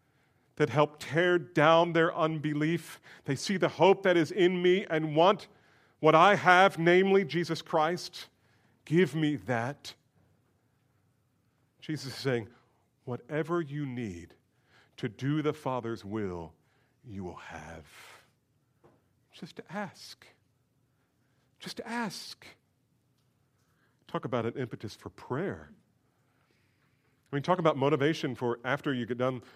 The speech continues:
the worship service to grab someone, pull them aside and say, "What do you think's gonna come up this week? What, what's your biggest challenge you're facing this week? How can I pray for you?" Do you understand that Jesus says, "You will do greater works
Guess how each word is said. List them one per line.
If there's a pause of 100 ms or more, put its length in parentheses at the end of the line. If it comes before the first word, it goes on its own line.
(120)
the
worship
service
to
grab
someone,
pull
them
aside
and
say, (680)
"What
do
you
think's
gonna (140)
come
up
this
week?
What,
what's
your
biggest
challenge
you're
facing
this
week? (320)
How
can
I
pray
for
you?" (1300)
Do
you
understand (840)
that
Jesus
says, (1120)
"You
will
do
greater
works